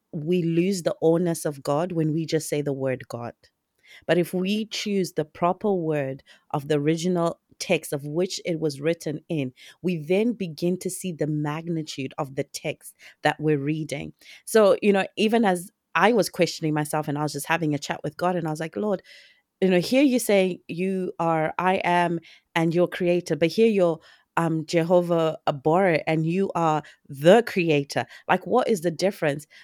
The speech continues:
But actually, every time God says a specific name of who he is in the text, he is wanting to show us a part of who he is.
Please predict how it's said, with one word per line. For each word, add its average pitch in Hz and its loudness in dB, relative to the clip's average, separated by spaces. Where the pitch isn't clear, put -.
But 208 4
actually, 233 -2
every 269 4
time 240 -2
God 196 -2
says 180 0
a 196 -2
specific - -6
name 156 0
of 160 -4
who 175 -4
he - -8
is 180 -2
in 170 2
the 151 2
text, - -2
he 247 2
is 247 2
wanting 208 0
to 214 -2
show 190 -2
us 151 -8
a - 0
part 160 -2
of 156 0
who 165 -6
he - -12
is. 143 -6